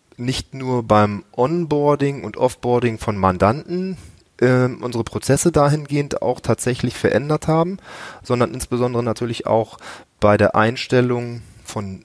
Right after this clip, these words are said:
neuen Mitarbeitern oder eben beim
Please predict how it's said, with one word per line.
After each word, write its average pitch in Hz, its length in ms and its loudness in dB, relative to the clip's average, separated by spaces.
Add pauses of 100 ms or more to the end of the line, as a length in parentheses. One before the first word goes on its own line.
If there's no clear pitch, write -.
(120)
neuen 110 340 -2
Mitarbeitern 127 800 2
oder 120 240 2
eben 113 320 0
beim 104 320 2